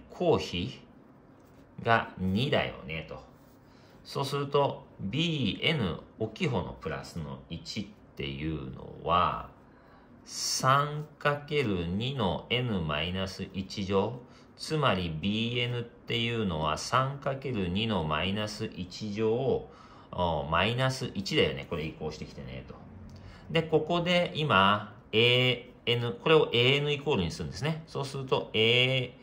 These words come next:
ーエヌか。エーエヌっていうのは、三のn乗ビーエヌだよね。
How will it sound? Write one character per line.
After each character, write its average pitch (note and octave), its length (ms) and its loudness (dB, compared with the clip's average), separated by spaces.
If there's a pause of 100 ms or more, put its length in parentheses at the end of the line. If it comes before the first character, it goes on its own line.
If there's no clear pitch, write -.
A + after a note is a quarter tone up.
(560)
ー A#2+ 60 0
エ A#2 60 2
ヌ A2+ 100 0
か。 - 180 -4 (640)
エ G2 40 -2
ー A2+ 540 -2 (100)
エ A#2 160 2
ヌ A#2 220 -2 (1800)
っ - 20 -20
て A2+ 120 2
い A2+ 200 4
う A2 120 2
の C#2 200 -2
は、 D#2 440 2 (680)
三 D#3+ 640 0
の E3 240 -4
n C#3 360 2
乗 C#3 600 2 (320)
ビ A2+ 680 2 (260)
ー A#2 60 2
エ A#2 60 4
ヌ F2 140 0
だ B1 180 -4
よ A1+ 60 -10
ね。 C2 260 -10